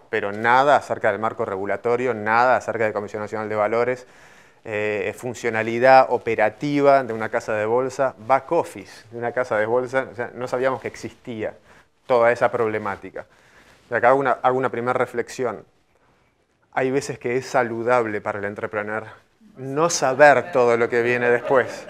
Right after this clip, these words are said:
este, realmente, porque si no, uno se apabulla, eh, con, cuando, si, si uno pudiera traer al presente todas las problemáticas con las que se va a encontrar en el futuro y las ve condensadas,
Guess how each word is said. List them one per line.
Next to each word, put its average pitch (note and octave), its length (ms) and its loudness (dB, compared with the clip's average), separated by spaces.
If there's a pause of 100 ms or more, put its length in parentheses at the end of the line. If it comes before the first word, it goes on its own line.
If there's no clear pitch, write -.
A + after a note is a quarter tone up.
(160)
este, A#2+ 460 0
realmente, D3+ 640 4
porque A#2 320 -4
si A#2+ 140 -8
no, D3 280 -4 (300)
uno C#3 180 -6
se - 140 -2
apabulla, B2+ 840 2 (600)
eh, G#2+ 360 -2
con, G#2+ 300 -6
cuando, G#2+ 640 -2
si, - 200 -20
si - 140 -8
uno D#3+ 180 -2
pudiera D3 380 2
traer D3 200 2
al C#3+ 100 2
presente B2 600 -4
todas C#3+ 180 4
las C3 100 -4
problemáticas C3 840 0
con G#2+ 120 -8
las G#2 80 -14
que A2 100 -16
se A2+ 120 -6
va A#2+ 80 0
a - 20 -4
encontrar C3 360 -2
en C3 60 -4
el A2+ 60 -8
futuro D3 340 -6
y C#3+ 40 -2
las A#2 120 -6
ve C#3 160 4
condensadas, B2 1080 0